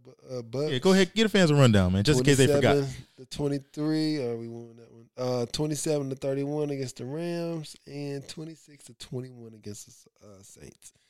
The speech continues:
Speaker 2: Yep.
Speaker 1: So, yeah, uh,
Speaker 2: You mentioned the Bucks game? That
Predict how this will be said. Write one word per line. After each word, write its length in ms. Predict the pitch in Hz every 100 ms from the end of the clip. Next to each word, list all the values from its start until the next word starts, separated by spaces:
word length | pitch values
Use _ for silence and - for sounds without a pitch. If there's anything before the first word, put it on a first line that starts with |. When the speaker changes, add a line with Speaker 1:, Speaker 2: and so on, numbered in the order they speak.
| _ _ _ _ _ 92
Speaker 2:
Yep. 140 | 107 _ _ _
Speaker 1:
So, 360 | _ 95 98 - _
yeah, 400 | 127 120 107 104 -
uh, 260 | 113 113 117 _
Speaker 2:
You 100 | 110
mentioned 180 | 131 127
the 60 | 107
Bucks 200 | 139 -
game? 220 | 143 147
That 160 | 123